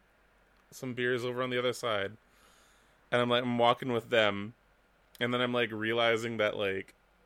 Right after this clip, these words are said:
they're kind of off in their own groups again, and I'm slowly going to the back of,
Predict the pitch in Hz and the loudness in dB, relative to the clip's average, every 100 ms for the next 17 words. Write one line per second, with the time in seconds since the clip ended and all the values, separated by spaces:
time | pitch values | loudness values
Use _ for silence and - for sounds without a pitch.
0 | - 117 123 120 - 143 131 127 131 131 | -12 0 2 0 -2 -4 -2 0 0 -2
1 | 139 127 127 127 113 123 - 143 147 165 | -2 -2 0 -4 -8 -10 -8 -2 -2 -2
2 | 185 - _ _ _ _ - 110 107 - | -10 -18 _ _ _ _ -8 -6 -6 -10
3 | - 107 107 110 110 110 110 117 147 - | -6 0 0 0 0 -2 -4 -8 -18 -20
4 | - 104 101 104 - 107 98 90 92 - | -12 -6 -6 -6 -10 -12 -10 -6 -4 -6
5 | - - - 95 92 92 | -12 -20 -14 -8 -8 -10